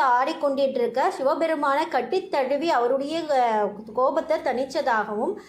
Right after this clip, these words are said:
இந்த சிவபெருமானுடைய சடாமுடி உதிர்ந்து பதினோரு இடங்களிலும் கோவில் கொண்டிருக்கிறார் அப்படின்றதும்,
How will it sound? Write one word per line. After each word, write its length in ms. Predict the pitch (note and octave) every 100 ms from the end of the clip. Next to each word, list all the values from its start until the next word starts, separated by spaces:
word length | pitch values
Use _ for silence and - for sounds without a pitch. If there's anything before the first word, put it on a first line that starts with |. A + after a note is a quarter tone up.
| - -
இந்த 340 | D4 F4 F4+
சிவபெருமானுடைய 880 | E4+ D4 D#4 F4+ F4+ F4+ F4+ F4 F4 F4
சடாமுடி 540 | C#4+ C4+ F#4 G4+ F#4+
உதிர்ந்து 420 | F4+ C#4+ D#4+ D#4+
பதினோரு 480 | - C4+ C#4+ F4 F#4
இடங்களிலும் 480 | F4+ D#4 D#4 D#4 E4
கோவில் 380 | C#4+ C#4 D#4+ D#4
கொண்டிருக்கிறார் 720 | C4 B3+ B3+ B3+ B3 B3+ G3
அப்படின்றதும், 500 | G#3 G#3 G#3 A#3